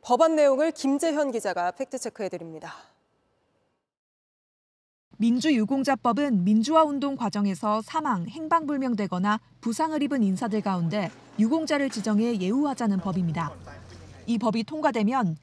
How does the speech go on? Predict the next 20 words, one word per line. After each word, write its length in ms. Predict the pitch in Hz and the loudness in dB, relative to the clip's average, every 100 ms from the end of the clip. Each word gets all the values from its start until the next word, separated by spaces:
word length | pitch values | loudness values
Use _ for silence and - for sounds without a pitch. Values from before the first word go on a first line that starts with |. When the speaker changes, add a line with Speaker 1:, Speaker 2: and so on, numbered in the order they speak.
| _ | _
Speaker 2:
이한열, 560 | 202 254 269 233 185 156 - | -2 0 -2 0 -2 -4 -10
박종철 560 | 180 - 311 320 302 | -12 -8 -8 -4 -2
열사 300 | 202 185 226 | -2 0 0
등도 360 | 202 190 208 208 | 2 2 2 2
유공자가 520 | 202 269 285 262 240 | 2 0 -2 0 0
될 140 | 196 170 | -2 -4
수 140 | - | -6
있습니다. 520 | 170 - 190 160 147 - _ _ _ _ _ _ _ - - - - - - - - - - - - _ _ _ _ _ _ _ _ _ _ _ _ _ - | -6 -2 0 0 -6 -12 _ _ _ _ _ _ _ -10 -8 -6 -6 -6 -8 -10 -12 -14 -18 -20 -20 _ _ _ _ _ _ _ _ _ _ _ _ _ 0
이 120 | 247 | 0
법에선 640 | 247 220 226 277 262 185 | 2 2 2 2 2 2
국가보훈부 760 | - 220 294 277 277 262 247 262 | 0 -2 0 2 2 2 0 -2
보훈심사위원회가 1200 | - 247 330 311 285 277 214 202 196 185 202 208 - - | 0 0 0 -2 -2 0 2 2 2 2 0 -2 -6 -12
사실관계와 800 | - 330 349 311 285 269 254 254 | -4 -2 -2 -2 0 2 4 2
공헌 420 | 247 233 247 311 | 2 0 2 0
정도를 340 | 294 262 247 233 | -2 -2 0 -2
심사해 500 | - 214 202 185 240 | 0 0 0 -2 -4
최종 300 | - 339 349 | -6 -6 -4
결정하도록 640 | 302 247 226 214 185 175 160 | -2 -2 0 -2 -2 -4 -2
돼 100 | 196 | 0
있습니다. 500 | 196 - 175 165 | 0 -2 -4 -4